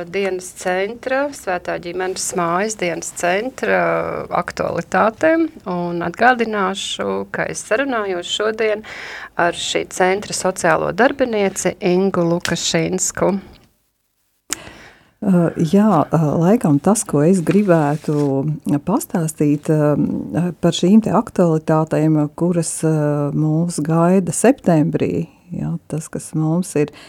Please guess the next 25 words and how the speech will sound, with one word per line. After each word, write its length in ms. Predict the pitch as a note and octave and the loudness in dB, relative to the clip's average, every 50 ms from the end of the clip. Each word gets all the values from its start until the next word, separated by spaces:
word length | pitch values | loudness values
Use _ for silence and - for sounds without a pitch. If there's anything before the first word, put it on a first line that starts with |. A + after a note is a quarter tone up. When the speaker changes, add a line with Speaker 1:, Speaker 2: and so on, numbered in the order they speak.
| - | -12
Speaker 2:
varbūt 420 | - - D#3 C#3+ D3 D3 C#3+ - C#3+ | -2 -2 -2 -2 0 -4 -4 -2 2
jauns 460 | D#3 F#3+ A3+ A#3+ G3+ F3 E3 D#3 D#3 | 4 6 6 6 6 4 4 2 2
dienas 380 | D#3 E3 E3 F3+ F#3 E3+ D#3 - | 0 2 2 4 2 2 0 -4
centrā 540 | - - D3+ D#3+ E3+ F#3+ G3+ G#3 E3 D#3 D3 D3 | -6 -2 0 2 2 2 2 0 0 0 2 2
no 160 | D3 C#3 C3+ | 2 2 2
septembra. 920 | C#3+ - - - D#3 F#3 G3 - - D#3 D3+ C#3 C3+ C3+ C3+ C3 C3+ F3+ - - - - - - - - - - - _ - | 0 -4 -2 -2 -2 -2 -2 -2 -2 0 0 2 2 2 2 0 0 -2 -6 -10 -14 -20 -20 -20 -20 -20 -20 -20 -20 _ -12
Un, 320 | - - D3 D#3 D#3 D#3 D#3 | -6 -2 0 2 2 2 2
ā, 240 | D#3 D3+ D3 D3 D3 C#3+ D3+ D#3+ D3+ - G3 | 0 0 0 -2 -2 -2 -2 -6 -6 -8 -8
līdzīgi 640 | G3+ D3+ D3+ D#3+ E3+ F3+ E3+ - D#3+ D3 C#3+ C#3+ - | -6 -2 0 0 0 0 0 0 2 2 2 0 -2
kā, 240 | - - C#3 C#3+ C#3 D#3 - | -4 -2 0 0 0 -2 -4
kā 200 | - - D#3+ D#3 | -10 -10 -8 -8
skolnieki 720 | D#3 - - - - E3+ F#3 G3+ G#3 G#3 F#3 F3+ - F#3 F#3 | -8 -8 -8 -2 2 2 4 6 6 6 4 4 2 2 2
iet 160 | G3+ G3 F3+ | 2 2 -2
uz 80 | - - | -6 -6
skolu, 600 | - - - - F3 E3+ F3+ G#3 G#3+ G#3+ G3+ F#3 | -8 -8 -4 0 2 4 4 6 4 6 4 4
es, 220 | E3 D#3 - - - | 2 0 -4 -6 -6
es 240 | - - D#3 - - - D#3+ D#3 D#3 | -6 -6 -6 -8 -6 -4 -2 -2 2
mudinu 520 | D#3 F3 G3+ F3+ E3+ E3+ F3 E3+ E3+ E3+ | 4 4 4 4 6 4 4 4 4 2
arī 160 | F3 F#3+ F#3+ E3+ | 2 2 2 0
sajusties 800 | D#3+ - - G3 G3+ G3+ F3+ F3 - - - D#3+ D#3 E3 - - | -2 0 2 4 4 4 4 2 -2 -2 -2 0 0 0 -2 -4
seniorus 760 | - - F3+ G#3 A3 G#3+ G#3 G#3+ G#3+ G#3 G#3+ G#3+ G#3+ - - | 0 2 4 6 6 6 6 4 4 4 4 2 0 -2 -2
un 100 | E3 D#3 | -2 -2
septembrī 720 | D#3 - - E3 F3 - - D#3+ D#3 D#3+ D#3 D3+ D3+ D#3 D#3+ | -2 -2 -4 -4 -4 -4 -4 -2 0 0 0 0 0 -2 -2
sākt, 480 | - - - F3+ F3+ E3 E3+ - - _ - | -4 -2 0 2 2 2 0 -4 -12 _ -6
ā, 280 | - C#3 C#3+ D3+ D#3 | -4 -2 -2 0 -2